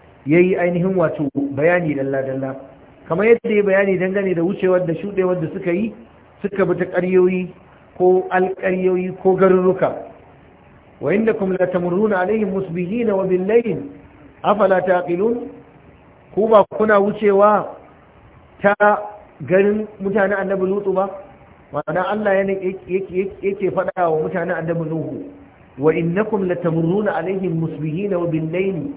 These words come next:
Safiya da dare ba kuna wucewa ta garin ba? Ba ku ga garin Annabi Lutu ba? Ba ku ga an-, yanda Allah ya halakar da su ba? Ku ba za ku ɗauki wa'azi ba? Ku ba ku tsoron Allah halakar da ku? Suka ga garin malam ba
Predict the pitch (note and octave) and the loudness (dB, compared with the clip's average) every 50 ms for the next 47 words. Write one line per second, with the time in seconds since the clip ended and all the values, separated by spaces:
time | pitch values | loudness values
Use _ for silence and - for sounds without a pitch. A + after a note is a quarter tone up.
0 | - - - - - - - F3 E3+ E3 E3 E3+ G3+ G#3 G#3+ G#3+ A3 F#3 F#3 F3+ | -14 -20 -20 -20 -20 -8 -2 0 0 0 0 -2 0 0 2 2 2 0 0 -2
1 | D#3 F3+ F#3 F3+ F3+ F#3 F3 E3 E3+ E3+ G#3+ A3 A3 G#3 G#3 G3+ G3+ G#3 G3 G3 | 0 0 2 4 4 4 4 2 -2 -2 -2 -2 -2 0 -2 -2 -2 -2 -2 -2
2 | G3 G#3 G3 G3 F#3+ G3+ G3 F#3+ F#3+ F#3+ F#3+ - - - - - - - - C#3+ | -2 -2 -2 -2 -2 -2 -2 0 -2 -2 -2 -6 -12 -16 -20 -20 -20 -12 0 2
3 | D#3 E3 D#3 E3 G#3 F#3+ G3+ G3 F3+ - F#3+ G3 G3 G3+ F#3+ F#3+ F#3 F#3+ G3 F#3+ | 2 2 4 2 2 2 2 2 0 0 -2 -2 -2 -2 -2 -2 -2 -2 -2 0
4 | G3 F#3+ F#3 F#3 G3 F#3+ - - - - - - - D3 C#3+ D3+ F#3 F3+ G3 G#3+ | 0 2 4 4 2 2 -4 -10 -14 -18 -10 -2 0 0 2 2 2 0 0 -2
5 | G#3+ G#3+ G#3+ G3+ G3+ G3+ F#3 G3 G#3 G#3 G3+ F#3+ - E3+ G3 G#3 G3+ G3 F#3 F3+ | -2 -4 -4 -6 -6 -4 -4 -4 -2 -2 -2 -2 -2 -4 -4 -4 -2 0 2 2
6 | F#3 F3+ - F#3 G#3 G#3 G#3 - - G#3+ G3+ G3 G#3 F3+ - - G3+ G3 G3+ G3+ | 2 0 -2 -4 -4 -4 -4 -4 -4 -4 -4 -4 -4 -6 -6 -6 -6 -6 -6 -6
7 | G3+ G3+ - - - - - - - - - - - - - - - - _ - | -6 -8 -10 -14 -18 -20 -20 -20 -20 -20 -20 -20 -20 -20 -20 -20 -20 -20 _ -20
8 | - - - - A#3 A#3+ A#3 G#3 G3+ G3+ F3 D3+ D3+ - E3+ E3 E3 F#3 G#3 G3+ | -20 -20 -14 -6 -4 -2 -2 0 0 -2 -4 -4 -6 -6 -8 -4 -2 0 0 0
9 | F#3+ F3+ F3+ G3 F#3+ G3 G3+ G3+ G3+ G3 G3+ G#3+ A3 A3 A3 G#3+ F#3+ F3+ F#3 F3 | 0 0 -4 -4 -2 0 0 0 0 -2 2 4 4 4 4 2 0 0 0 0
10 | F3 F#3+ F#3+ - - G3 G#3 G3+ F#3+ F3+ F3+ F#3+ G3 G3+ G3+ G#3 G3 G3 F#3+ - | 0 0 -2 -4 -4 -2 0 0 0 0 0 -2 -2 0 0 -2 -2 -2 -4 -4
11 | - F#3+ G3 - - - - - - - - - _ - - - - - - - | -4 -8 -10 -12 -14 -20 -20 -20 -20 -20 -20 -20 _ -20 -20 -20 -20 -20 -20 -20
12 | _ _ - - - - - - - G#3+ G#3 G#3 G3 F3+ G#3 F#3+ F#3 F#3+ F#3+ G3 | _ _ -20 -20 -20 -20 -20 -10 -10 -2 0 0 4 4 4 6 6 4 4 4
13 | F#3 F3+ F#3 F#3+ F#3+ F#3 F3 D#3+ C#3+ G3 F#3+ F3 | 0 0 0 0 2 2 0 0 2 2 2 2